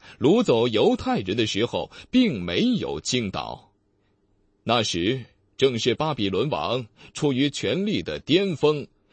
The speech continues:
统治着许多国家。巴比伦国很荣耀的时候。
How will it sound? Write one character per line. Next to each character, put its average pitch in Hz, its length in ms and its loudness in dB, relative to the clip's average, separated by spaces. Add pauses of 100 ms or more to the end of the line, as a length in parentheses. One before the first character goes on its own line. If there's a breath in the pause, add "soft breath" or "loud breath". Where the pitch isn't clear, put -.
(180 loud breath)
统 175 320 2
治 220 180 0
着 135 160 4
许 123 360 -2
多 - 260 -2
国 78 260 -6
家。 71 300 -8 (400)
巴 165 220 2
比 151 160 2
伦 151 200 2
国 147 400 2 (100)
很 131 400 2
荣 135 320 4
耀 247 240 0
的 82 160 -2
时 92 300 0
候。 78 320 -8